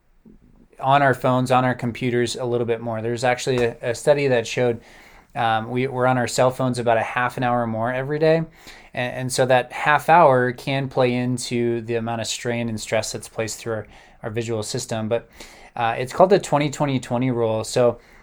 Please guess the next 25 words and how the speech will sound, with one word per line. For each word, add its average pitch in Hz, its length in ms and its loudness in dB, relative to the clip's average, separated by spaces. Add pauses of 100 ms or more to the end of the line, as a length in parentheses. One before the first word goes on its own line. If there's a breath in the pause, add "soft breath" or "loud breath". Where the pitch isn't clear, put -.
(120)
what 151 140 10
I 175 40 10
want 165 260 6
you 165 80 2
to 135 80 4
do 135 520 6 (220)
is 127 300 0
every 160 260 0
twenty 170 340 2
minutes, 143 580 0 (360 soft breath)
find 151 260 4
an 170 120 4
object 139 500 4 (160)
that's 135 240 0
about 123 300 2
twenty 143 320 -2
feet 151 180 -2
away 127 500 4
and 127 140 -6
stare 131 240 2
at 131 140 2
it 123 40 -12
for 131 140 -6
twenty 117 320 -6
seconds. 120 640 -4